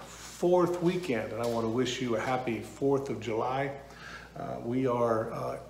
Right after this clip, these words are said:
c-, continuing in our series, uh, for this month on the hymns, hymns for hope,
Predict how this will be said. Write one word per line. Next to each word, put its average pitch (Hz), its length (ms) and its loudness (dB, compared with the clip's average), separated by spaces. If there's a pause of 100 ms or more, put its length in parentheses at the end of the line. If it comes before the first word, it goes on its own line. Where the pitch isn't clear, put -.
c-, - 300 -4
continuing 170 480 4
in 135 80 6
our 120 140 4
series, 143 680 4 (140)
uh, 131 200 -8
for - 200 -4
this 165 240 2
month 190 320 6 (540)
on 139 240 8
the 127 80 6
hymns, 175 540 6
hymns 160 320 4
for 117 160 -2
hope, - 600 4